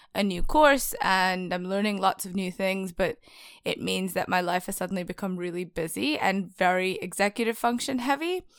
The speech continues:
A lot of emotional regulation, um, is required. A lot of organization, prioritization. I'm just listing them now, but it,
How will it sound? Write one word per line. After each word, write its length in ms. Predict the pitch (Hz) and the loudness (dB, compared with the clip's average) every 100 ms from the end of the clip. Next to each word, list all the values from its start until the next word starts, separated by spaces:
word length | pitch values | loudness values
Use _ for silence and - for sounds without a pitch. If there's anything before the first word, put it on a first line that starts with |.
| - - - - | -20 -20 -14 0
A 80 | 202 | 6
lot 220 | 196 196 | 8 8
of 360 | 190 190 - - - | 6 2 0 -10 -2
emotional 720 | 196 196 196 - - 208 202 | 0 2 0 -2 -2 -2 2
regulation, 1080 | 190 196 196 170 208 - 277 285 285 285 - _ - | 2 2 0 2 0 0 0 2 2 0 -6 _ 4
um, 320 | 214 220 220 | 6 6 4
is 240 | - 226 | 0 0
required. 720 | 226 - 254 226 247 254 254 - _ _ _ _ _ _ - | -2 0 2 4 4 2 0 -6 _ _ _ _ _ _ 4
A 80 | 214 | 6
lot 380 | 202 190 196 | 10 10 10
of 720 | - 180 175 175 170 180 - - - _ _ _ _ _ _ _ _ _ | 6 4 6 6 2 -2 -8 -14 -16 _ _ _ _ _ _ _ _ _
organization, 1300 | 202 202 190 185 190 185 196 202 220 214 214 208 214 | 0 0 2 2 2 0 -2 -2 0 2 2 2 2
prioritization. 920 | 208 196 190 208 226 208 208 208 202 | 2 4 4 4 2 2 2 2 4
I'm 120 | 202 | 2
just 160 | 233 220 | 2 0
listing 460 | 190 185 - 190 190 | -2 -4 -2 -2 0
them 160 | 202 | 0
now, 320 | 208 208 226 233 - - - - - | 2 0 0 -6 -18 -18 -18 -20 4
but 320 | 202 190 - - | 6 6 0 2
it, 340 | 202 - - | 2 2 -2